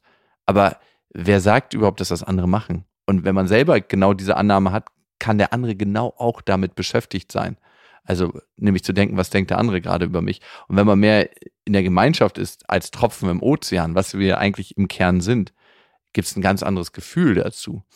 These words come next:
Was du gesagt hast, äh, was zu mehr Selbstannahme führt, nämlich zu gucken, dass man sich selber behandelt wie sein eigenes Kind und auch gerade in Krisen für sich da ist, ne? Und das finde ich so wichtig, das ist so der Unterschied für mich, den ich machen kann in der Erziehung meiner Tochter,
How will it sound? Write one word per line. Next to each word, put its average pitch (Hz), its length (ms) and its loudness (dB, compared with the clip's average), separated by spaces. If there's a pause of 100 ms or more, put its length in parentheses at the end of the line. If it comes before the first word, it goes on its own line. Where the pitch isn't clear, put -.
(500)
Was - 140 2
du 170 100 -2
gesagt 143 420 0
hast, - 340 -2
äh, 104 160 2
was - 280 -2 (100)
zu - 100 -6
mehr 101 160 4
Selbstannahme 95 640 0
führt, - 320 -4
nämlich 92 540 -2
zu 101 120 -10
gucken, 104 440 -2 (420)
dass 92 160 -6
man 98 100 -2
sich 92 120 -8
selber 101 220 2
behandelt 98 360 -2
wie 95 40 -6
sein 92 140 -2
eigenes 95 360 -4
Kind 123 340 -4 (160)
und - 240 -6
auch 135 220 2
gerade 156 760 -2
in 104 140 -2
Krisen 123 640 -4 (340)
für 104 200 -2
sich 90 240 -4
da 87 240 0
ist, 87 240 -10
ne? 151 200 0 (280)
Und 98 160 -4
das 107 80 -2
finde 143 180 0
ich 104 60 -4
so 95 180 -2
wichtig, 120 300 0
das 98 140 -6
ist - 60 -14
so 107 120 0
der 98 120 2
Unterschied 123 440 -4
für - 160 -6
mich, 98 240 -2
den 98 160 0
ich - 100 -4
machen 107 280 0
kann 95 200 0
in 107 140 0
der 101 100 4
Erziehung 117 340 0
meiner 90 260 0
Tochter, 95 480 -2